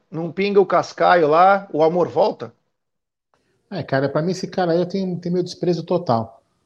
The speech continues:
Speaker 2: É um cara que não pôde esperar, não teve a, a, um, se diz, se diz palmeirense, diz que tem paixão pelo clube, não soube ter o entendimento de quando o Gagliotti pediu pra ele esperar a final da Libertadores, né?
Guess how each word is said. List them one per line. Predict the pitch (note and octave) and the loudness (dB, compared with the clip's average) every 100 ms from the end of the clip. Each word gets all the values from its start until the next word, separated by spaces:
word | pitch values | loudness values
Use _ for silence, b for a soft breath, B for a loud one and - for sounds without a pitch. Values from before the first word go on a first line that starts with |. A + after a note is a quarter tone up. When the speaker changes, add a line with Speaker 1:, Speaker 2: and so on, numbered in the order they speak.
| _ | _
Speaker 2:
É | B2+ | -10
um | C3 | -2
cara | D#3 D3+ | 0 0
que | D#3 | -2
não | D3 | -2
pôde | C#3+ D#3 D3 | 0 0 0
esperar, | - D3 C#3+ C#3+ C3 - b b - | 0 2 2 0 -2 -8 b b -10
não | B2 | -6
teve | C3 D3 D3+ | -2 0 0
a, | D3 | -2
a, | C3+ C3+ C3 C3 | -2 -6 -6 -6
um, | C3+ B2 A2+ _ _ | -8 -8 -14 _ _
se | - B2+ | -14 -10
diz, | A#2 F3+ - | -6 -8 -6
se | E3 | -8
diz | A#2+ D#3+ F3+ | -6 -4 -4
palmeirense, | - D3 B2+ B2 E3+ E3 - A#2 | -2 0 0 -2 -2 -4 -6 -10
diz | D3 | -10
que | - | -8
tem | D3+ | -8
paixão | C#3+ C3+ - D3 | -6 -8 -6 -6
pelo | C#3+ A2 | -2 -2
clube, | - C#3 F3 E3+ F3 b b b | -2 -2 -2 -2 -8 b b b
não | C3+ D3 | -2 -2
soube | - E3+ F3 | 0 0 0
ter | - D#3+ | -2 -2
o | |
entendimento | D#3 D#3+ D#3+ C#3+ C3+ D#3 D3+ | -4 -4 -4 -2 -2 -4 -6
de | D3 | -8
quando | D3 | -6
o | D3 | -2
Gagliotti | C#3+ C3+ D3 - | 0 2 0 -2
pediu | C3+ C#3 | -6 -2
pra | C#3+ | 0
ele | C#3 | -2
esperar | - C3+ C3+ | 0 0 0
a | C#3+ | -4
final | - C3 C3+ | -4 -4 -2
da | C3+ | -4
Libertadores, | C3 C#3+ C#3+ C3 A2+ G#2 F#2+ | -2 -2 0 -2 -2 -4 -6
né? | A#2+ | -16